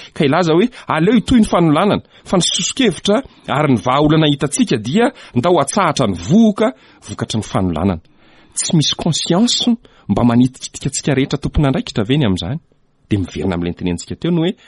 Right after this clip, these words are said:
tsy maintsy miara-miaina tsika ary miara-misalahy mandresy ny asa fanolanana.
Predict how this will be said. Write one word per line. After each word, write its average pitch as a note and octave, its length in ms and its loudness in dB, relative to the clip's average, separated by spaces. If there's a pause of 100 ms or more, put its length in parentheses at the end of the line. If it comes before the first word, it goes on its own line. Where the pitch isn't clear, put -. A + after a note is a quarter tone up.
(260)
tsy - 300 -4
maintsy G3 400 -2
miara-miaina F3+ 680 2
tsika G3 280 -2
ary D#3+ 100 0
miara-misalahy D3 720 2 (600)
mandresy A2+ 560 2
ny A#2+ 40 4
asa A2+ 140 -4
fanolanana. G2+ 560 0